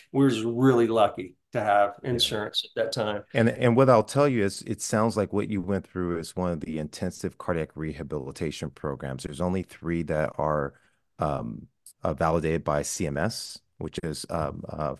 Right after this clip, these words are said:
Speaker 2: for, um, uh, Medicare reimbursement, and one is the Ornish program. Um, many of our listeners are, are familiar with Ornish, Dean Ornish and his work, and then obviously Pritikin.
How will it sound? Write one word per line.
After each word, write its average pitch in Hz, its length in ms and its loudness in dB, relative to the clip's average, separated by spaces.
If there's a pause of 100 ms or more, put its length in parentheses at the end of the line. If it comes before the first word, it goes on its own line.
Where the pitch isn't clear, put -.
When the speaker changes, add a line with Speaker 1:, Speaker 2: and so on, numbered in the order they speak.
Speaker 2:
for, 80 460 0
um, - 280 -4
uh, - 360 -2
Medicare 85 640 -2
reimbursement, 82 680 -2 (340)
and 90 140 0
one 90 120 4
is 85 140 -2
the - 80 0
Ornish 85 380 -2
program. 73 540 -4 (380)
Um, 80 160 -2
many 80 200 0
of 78 60 0
our 80 120 -2
listeners 80 500 -6
are, 73 220 -6
are 73 220 -4
familiar 76 300 -4
with 71 180 -8
Ornish, 78 340 -4
Dean 80 160 -4
Ornish 73 360 -6
and 76 80 -6
his 76 160 -8
work, 80 360 -2
and 82 80 -2
then 80 100 -2
obviously 78 400 -6
Pritikin. 76 520 -8